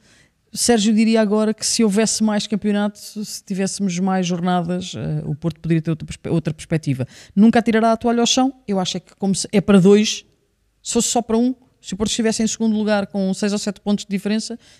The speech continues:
dizia-te já que não dizia nada. Agora, sendo para dois, acho sempre mais, mais complicado. Agora, acho que o Porto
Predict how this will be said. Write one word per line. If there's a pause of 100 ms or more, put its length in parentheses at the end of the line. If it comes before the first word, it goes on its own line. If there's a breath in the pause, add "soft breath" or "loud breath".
(100)
dizia-te
já
que
não
dizia
nada. (280 soft breath)
Agora,
sendo
para
dois,
acho
sempre
mais,
mais
complicado.
Agora,
acho
que
o
Porto